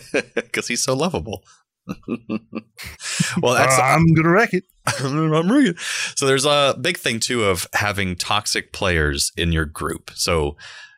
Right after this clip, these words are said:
Speaker 1: it's, if it's a social activity, so there's always somebody in the group who can be a little bit, like, either annoying or just actually being actively toxic. Um, and what's, like, your, maybe your biggest example of that, you think?
Speaker 2: Um,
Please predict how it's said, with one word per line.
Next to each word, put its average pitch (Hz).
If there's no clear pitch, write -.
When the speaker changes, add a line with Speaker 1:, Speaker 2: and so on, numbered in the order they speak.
Speaker 1:
it's, -
if 85
it's 87
a 87
social 151
activity, 110
so 87
there's 82
always 113
somebody 104
in 101
the 101
group 92
who 87
can 82
be 78
a 76
little 95
bit, 107
like, 80
either 85
annoying 143
or 98
just 87
actually 117
being 92
actively 87
toxic. -
Um, 80
and 98
what's, 135
like, 117
your, 101
maybe 95
your 82
biggest 87
example 71
of -
that, -
you -
think? -
Speaker 2:
Um, 127